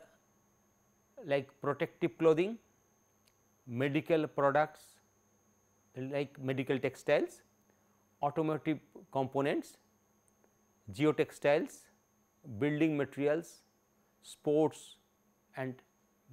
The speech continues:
many other areas. <coughs> So, now we use textile materials in these areas for specific technical purpose. That is why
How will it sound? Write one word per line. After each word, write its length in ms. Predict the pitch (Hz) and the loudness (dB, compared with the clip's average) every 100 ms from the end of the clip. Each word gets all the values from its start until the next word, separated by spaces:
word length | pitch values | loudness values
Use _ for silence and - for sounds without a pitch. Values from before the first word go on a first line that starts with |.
| 117 | -6
many 280 | 143 151 135 | -2 0 -2
other 180 | 117 | -4
areas. 380 | 113 107 101 - - _ _ _ _ | -6 -10 -14 -18 -20 _ _ _ _
<coughs> 200 | - - - _ _ _ _ _ _ _ _ _ _ _ | -6 -6 -12 _ _ _ _ _ _ _ _ _ _ _
So, 60 | 165 | 0
now 220 | 180 220 | 4 4
we 140 | 233 233 | 4 0
use 500 | 196 220 233 175 - _ _ _ _ _ _ _ _ _ _ | -2 0 0 -4 -10 _ _ _ _ _ _ _ _ _ _
textile 400 | 151 - - 214 | -2 0 2 4
materials 640 | 196 156 143 147 294 - _ _ _ _ _ _ _ _ _ _ _ | 4 0 4 4 4 -4 _ _ _ _ _ _ _ _ _ _ _
in 240 | 151 147 | -4 0
these 260 | 131 202 - | 2 0 0
areas 360 | 147 123 101 90 _ _ _ _ _ _ _ _ _ _ _ | -2 -2 -4 -8 _ _ _ _ _ _ _ _ _ _ _
for 340 | - 151 226 - _ _ _ _ _ _ _ _ _ _ | 2 4 4 0 _ _ _ _ _ _ _ _ _ _
specific 1120 | - - _ 185 - 214 - 214 - - - _ _ - | -20 -20 _ 0 2 -6 -6 -8 -10 -20 -20 _ _ -6
technical 500 | 151 151 151 165 143 | -4 -2 -4 -4 -6
purpose. 480 | - - - - - _ _ _ | -8 -10 -16 -20 -20 _ _ _
That 160 | 151 - | -4 -2
is 80 | |
why 280 | 175 165 156 | 0 0 -2